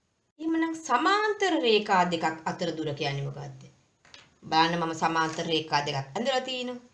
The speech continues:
එහෙනම් මේ සමාන්තර රේඛා දෙක අතර දුර කියන්නේ පුතේ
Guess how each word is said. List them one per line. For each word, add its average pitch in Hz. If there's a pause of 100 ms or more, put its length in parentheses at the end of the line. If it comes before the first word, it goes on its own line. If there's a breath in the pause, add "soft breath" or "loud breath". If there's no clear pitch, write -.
(240 soft breath)
එහෙනම් 170
මේ 165
සමාන්තර 156
රේඛා 147
දෙක 139
අතර 143
දුර 226
කියන්නේ 214
පුතේ 202